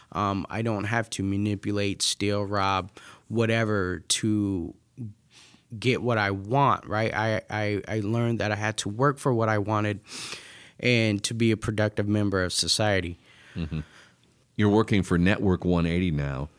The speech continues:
Speaker 2: here in Grand Rapids.
Speaker 1: Yes.
Speaker 2: Um, how did that all happen, and what, what do you do there?
Speaker 1: Well, Network one eighty wasn't my first job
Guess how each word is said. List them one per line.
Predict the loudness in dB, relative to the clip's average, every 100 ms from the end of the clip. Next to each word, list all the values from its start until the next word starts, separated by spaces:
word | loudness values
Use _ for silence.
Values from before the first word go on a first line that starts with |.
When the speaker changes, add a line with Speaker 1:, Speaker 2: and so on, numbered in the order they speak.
| -20 -20 _ _ _
Speaker 2:
here | 2 2
in | 2
Grand | 0 0 0
Rapids. | 0 -2 -2 -6 -2
Speaker 1:
Yes. | 2 2 2 -2 -6
Speaker 2:
Um, | -4 -4 -6 -8 -8
how | 0 2
did | 4
that | 2 4
all | 4 2
happen, | 0 -2 -2 -2
and | -2
what, | -4 -2
what | -2
do | -2
you | -2
do | -4
there? | -4 -6 -10 _ _ -16 -4
Speaker 1:
Well, | 0
Network | 4 4 4 2 4
one | 4 6
eighty | 4 4
wasn't | 4 4 4 2
my | 2
first | 0 2 4 4 4 2 0 -8 -18 _ _ _ -6
job | 0 2 2 0